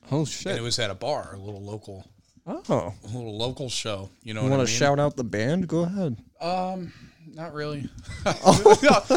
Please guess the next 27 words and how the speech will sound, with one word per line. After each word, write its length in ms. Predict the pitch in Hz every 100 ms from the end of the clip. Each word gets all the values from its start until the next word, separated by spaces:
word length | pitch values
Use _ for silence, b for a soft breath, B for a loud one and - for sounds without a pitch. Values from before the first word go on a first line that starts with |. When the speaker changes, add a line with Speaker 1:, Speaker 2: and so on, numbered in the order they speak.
| -
Speaker 2:
no, 220 | 285 214
it 20 |
Speaker 1:
<laughs> 40 | 202
Speaker 2:
was, 140 | 202
Speaker 1:
That's 120 | 202
kinda 60 | 139
mean. 240 | 120 123
Speaker 2:
it 80 | 151
was 240 | - - 226
a, 240 | 202 160 -
it 40 |
was 220 | 208 214
an 80 | 185
old 220 | 160 156
friend's 400 | - 135 135 131
band, 420 | - 120 123 123 117
and, 260 | 110 107 117
uh, 100 | 139
you 140 | 190 156
know, 180 | 135 139
it 60 | 170
was 160 | 165 147
a 60 |
fun 260 | 123 127 120
time. 340 | 123 117 123 101
There 120 | 131
was, 400 | 143 131 - -